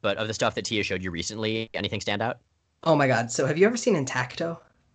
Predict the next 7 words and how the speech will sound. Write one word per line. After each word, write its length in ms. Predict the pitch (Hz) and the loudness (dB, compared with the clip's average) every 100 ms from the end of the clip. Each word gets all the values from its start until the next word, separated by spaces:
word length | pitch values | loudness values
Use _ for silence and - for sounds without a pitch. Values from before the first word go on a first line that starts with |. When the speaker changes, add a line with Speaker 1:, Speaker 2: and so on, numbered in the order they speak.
| _ _ _ _ _ 92 | _ _ _ _ _ -6
Speaker 1:
Never 280 | 85 73 | -6 -6
heard 200 | 69 101 | -2 2
of 60 | 247 | 2
Intacto. 580 | 71 - 60 - 65 - _ _ - | 0 -6 -6 -6 -8 -8 _ _ -2
Speaker 2:
It's 160 | 170 175 | 0 0
a 60 | |
Spanish 640 | - - 160 185 202 - | -4 2 6 6 4 0